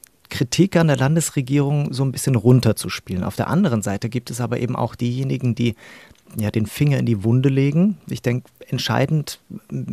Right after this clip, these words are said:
was den Ausgang dieses Untersuchungsausschusses angeht, entscheidend wird sein, wie es jetzt eben weitergeht, äh, in den nächsten Sitzungen. Also welche Sachverständigen oder Zeugen werden gehört? Wie wird mit deren Aussagen umgegangen? Wird zum Beispiel, ja, irgendwann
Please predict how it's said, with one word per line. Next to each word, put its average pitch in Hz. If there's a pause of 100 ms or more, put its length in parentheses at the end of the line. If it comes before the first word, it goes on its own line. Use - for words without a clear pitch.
(180)
was 110
den 131
Ausgang 151
dieses 143
Untersuchungsausschusses 131
angeht, 123
entscheidend 123
wird 131
sein, 123 (380)
wie 127
es 123
jetzt 131
eben 123
weitergeht, 107 (120)
äh, 95
in 98
den 98
nächsten 98
Sitzungen. 95
Also 113 (360)
welche 127
Sachverständigen 120
oder 120
Zeugen 107
werden 101
gehört? 90
Wie 120
wird 135
mit 123
deren 120
Aussagen 104
umgegangen? 110
Wird 117
zum 123
Beispiel, 120 (120)
ja, 113
irgendwann 120